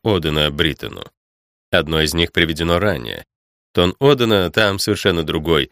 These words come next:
жесткий, прямой, давящий. Это давление композитор, видимо, всегда ощущал в присутствии поэта. Вначале оно было смешано с восхищением, поскольку через Одена Бриттон получил возможность прикоснуться к среде,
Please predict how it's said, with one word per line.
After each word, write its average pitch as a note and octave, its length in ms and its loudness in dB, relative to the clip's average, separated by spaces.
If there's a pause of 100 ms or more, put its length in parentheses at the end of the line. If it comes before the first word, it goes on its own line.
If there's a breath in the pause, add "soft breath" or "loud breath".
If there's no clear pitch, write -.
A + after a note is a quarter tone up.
(140)
жесткий, E2+ 560 0
прямой, D#2 500 -2 (340)
давящий. C2+ 880 -4 (640)
Это F2 200 2
давление D2+ 500 0
композитор, D#2 580 0
видимо, B2 300 0
всегда B2 320 0
ощущал E2 440 0
в - 60 -10
присутствии D2+ 520 -4
поэта. A#1+ 520 -8 (640)
Вначале D#2 680 -2
оно D#3+ 260 0
было D3 220 2
смешано B2 500 0
с - 80 -4
восхищением, G#2+ 1040 -2
поскольку D#2+ 640 -2
через D#2+ 340 -2
Одена F2+ 380 -2
Бриттон E2+ 380 -2
получил F#2 380 0
возможность E2 580 -2
прикоснуться E2 640 -2
к - 60 -10
среде, D2 500 -2